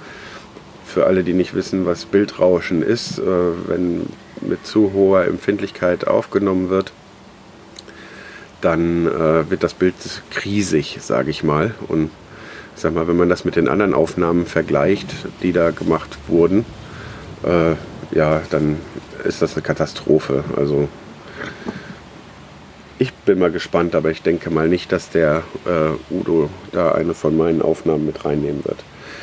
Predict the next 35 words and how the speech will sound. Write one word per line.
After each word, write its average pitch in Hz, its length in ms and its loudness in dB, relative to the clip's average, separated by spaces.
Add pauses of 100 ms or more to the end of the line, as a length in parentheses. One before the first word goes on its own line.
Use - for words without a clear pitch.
(140)
Dafür 104 460 4 (760)
hatte 101 180 0
ich 85 100 -4
dann 85 160 0
zwischendurch 95 520 0
die 95 100 -6
Gelegenheit, 90 640 2
beim, 82 300 0 (1400)
auch - 240 0
mal, 80 600 2
äh, - 20 -4
bei, 80 300 0 (220)
bei - 120 2
der 82 180 2
Show 87 260 2
auch, 78 380 0
äh, 69 160 0
Fotos - 420 0
zu 107 120 0
machen, 98 420 2
was - 200 -6
ich 95 120 -4
ja 95 60 4
letztes - 340 0
Mal 90 120 2
nicht 90 180 0
machen 90 180 -2 (140)
konnte, 92 280 0
weil 90 100 2
ich - 60 -6
die 90 120 -4
ganze 90 260 0
Zeit - 240 0
aufgenommen 87 560 2
habe. 85 300 2